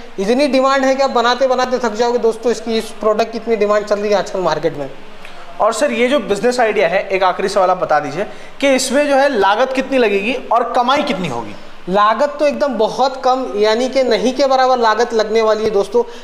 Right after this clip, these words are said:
Speaker 1: जितनी भी आप लागत लगाने वाले हो, वो आपको तु-, तुरंत दस दिन के अंदर आपको उसका payback मिल जाएगा। यानी जितनी लागत लगा के आपने लिया है पूरा setup, वो तुरंत दस दिन के अंदर आपको वापस भी मिल जाएगा आपके मुनाफे के ज़रिए से।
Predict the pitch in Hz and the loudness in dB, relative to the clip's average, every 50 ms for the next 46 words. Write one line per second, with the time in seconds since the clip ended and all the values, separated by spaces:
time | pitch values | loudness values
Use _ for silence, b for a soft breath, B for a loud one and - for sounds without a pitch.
0 | B - 170 214 208 262 262 294 302 294 294 285 277 285 247 233 226 220 220 240 | B -4 -2 0 0 2 2 2 2 2 2 2 2 0 0 0 0 2 2 2
1 | 269 254 240 226 214 233 240 254 262 254 247 240 247 254 247 240 247 240 233 233 | 0 0 0 0 2 2 2 4 4 4 4 4 2 2 2 4 4 2 2 0
2 | 240 - 277 254 262 - 254 254 226 - 247 233 269 269 240 202 226 233 233 226 | 0 -2 -2 -2 0 -2 -2 -2 0 0 0 2 2 2 2 0 0 0 0 0
3 | 262 254 254 254 262 247 247 254 247 240 240 247 254 254 240 - - 262 254 - | 0 0 2 0 0 2 2 2 2 0 0 0 -2 -2 -2 0 -2 -2 0 2
4 | 233 226 233 240 247 233 233 226 226 226 214 214 185 165 160 156 156 165 190 202 | 2 2 4 2 0 0 0 0 0 2 2 0 0 0 -2 -4 -2 0 0 0
5 | 226 262 240 202 359 - 226 240 269 247 240 226 226 240 240 226 226 220 226 233 | 0 0 -2 -2 -2 -2 0 2 2 4 4 2 2 2 0 2 0 2 2 0
6 | 226 247 240 233 233 240 233 208 196 196 208 226 226 220 233 233 220 - 208 208 | 0 0 -2 0 0 0 0 0 0 2 2 2 2 0 -2 -2 -2 0 0 0
7 | 202 202 202 185 196 247 262 254 B B B B B B B B 226 226 226 240 | 2 0 0 0 2 0 0 -2 B B B B B B B B -2 0 0 2
8 | 240 269 269 247 220 240 240 226 262 262 254 262 262 262 262 254 247 254 269 262 | 0 0 0 0 0 0 0 0 -2 0 0 0 0 2 2 2 0 0 0 0
9 | 233 226 214 214 233 247 226 254 254 240 240 240 240 240 240 247 240 233 254 247 | 2 2 2 2 0 -2 0 0 0 0 2 2 2 2 2 2 0 0 0 0
10 | 226 214 202 202 208 202 214 226 220 226 208 202 180 175 165 160 - 156 135 | 0 0 2 2 0 0 -2 -2 -2 0 0 0 0 0 -2 -4 -4 -6 -8